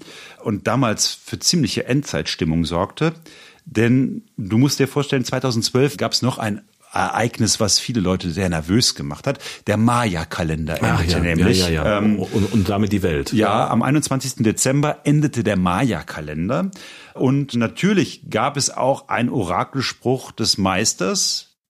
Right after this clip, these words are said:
Speaker 1: der wieder mal hinter seiner Grabplatte zur Feder griff und auf Englisch schrieb. <laughs>
Speaker 2: „From the calm morning the end will come.“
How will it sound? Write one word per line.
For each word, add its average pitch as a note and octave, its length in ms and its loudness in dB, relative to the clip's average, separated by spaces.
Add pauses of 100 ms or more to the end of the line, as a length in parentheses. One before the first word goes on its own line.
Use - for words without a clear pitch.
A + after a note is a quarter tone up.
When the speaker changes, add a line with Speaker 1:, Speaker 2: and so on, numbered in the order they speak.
(120)
Speaker 1:
der G#2 340 0
wieder C3 180 2
mal A2 540 2 (240)
hinter D#3+ 260 0
seiner B2 240 0
Grabplatte B2 840 -2 (140)
zur - 200 -6
Feder D3 360 -2
griff D3 380 -4 (280)
und - 320 0
auf B2+ 220 -2
Englisch D3+ 440 2
schrieb. C#3 440 -2 (520)
<laughs> F3+ 100 0 (2500)
Speaker 2:
„From B2+ 320 0
the B2 80 2
calm D3 400 0
morning C3 680 2
the A2+ 180 2
end G2 480 0
will F#2 180 4
come.“ D#2+ 460 -4